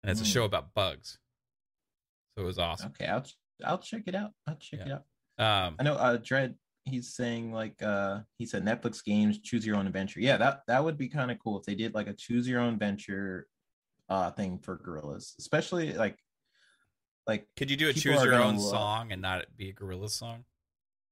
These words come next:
Speaker 2: No. <laughs>
Speaker 1: <laughs>
Speaker 2: Ban.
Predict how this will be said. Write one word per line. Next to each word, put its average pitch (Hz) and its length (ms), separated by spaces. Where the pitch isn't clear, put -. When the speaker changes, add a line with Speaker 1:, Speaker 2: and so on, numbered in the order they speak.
Speaker 2:
No. 120 240
<laughs> - 0
Speaker 1:
<laughs> - 760
Speaker 2:
Ban. 127 520